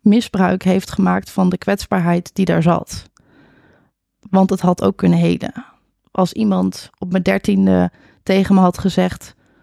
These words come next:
"Goh, Maries, ik zie dat je pijn hebt. Heb je een beetje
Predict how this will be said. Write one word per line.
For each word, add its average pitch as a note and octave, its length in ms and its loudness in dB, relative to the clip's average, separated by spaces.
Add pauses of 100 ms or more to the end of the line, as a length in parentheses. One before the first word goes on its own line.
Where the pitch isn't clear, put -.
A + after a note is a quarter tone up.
(120)
"Goh, D#4+ 340 -2
Maries, A3+ 640 0 (600)
ik A#3+ 160 -2
zie A3+ 160 0
dat G#3+ 160 0
je G#3+ 80 -6
pijn A3+ 320 2
hebt. - 420 -2 (200)
Heb G3+ 220 -2
je A3+ 100 2
een G#3+ 100 2
beetje G#3 300 2